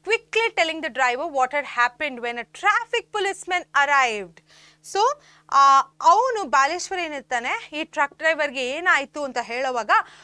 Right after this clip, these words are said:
ಒಬ್ಬ ಟ್ರಾಫಿಕ್ ಪೊಲೀಸ್ ಮ್ಯಾನ್ ಅಲ್ಲಿ ಬರ್ತಾನೆ. "Take the girl to Airoli," suggested the cop. "There's a hospital there," ಅಂತ ಹೇಳ್ತಾನೆ. ಆ ಟ್ರಾಫಿಕ್ ಪೊಲೀಸ್ ಅನ್ನು ನೋಡ್ಬಿಟ್ಟು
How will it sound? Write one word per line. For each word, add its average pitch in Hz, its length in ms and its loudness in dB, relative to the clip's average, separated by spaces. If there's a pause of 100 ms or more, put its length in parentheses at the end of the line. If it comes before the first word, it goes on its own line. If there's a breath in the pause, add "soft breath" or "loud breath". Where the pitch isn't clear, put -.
(160 loud breath)
ಒಬ್ಬ 196 220 -14
ಟ್ರಾಫಿಕ್ 381 800 0
ಪೊಲೀಸ್ 320 380 -6
ಮ್ಯಾನ್ 440 200 -2 (120)
ಅಲ್ಲಿ 247 200 -2
ಬರ್ತಾನೆ. 208 540 -6 (480 loud breath)
"Take 523 300 2
the 440 160 0
girl 370 280 6
to 349 40 -2
Airoli," 302 580 0
suggested 277 600 -6
the 247 100 -6 (320)
cop. 302 340 6 (420 soft breath)
"There's 233 280 -4
a 226 60 -12 (180)
hospital 320 500 0
there," 214 600 -4 (220)
ಅಂತ 220 240 -12
ಹೇಳ್ತಾನೆ. 240 520 -8
ಆ 277 160 4
ಟ್ರಾಫಿಕ್ 302 460 0
ಪೊಲೀಸ್ 302 240 -10
ಅನ್ನು 269 140 -8
ನೋಡ್ಬಿಟ್ಟು 240 560 -6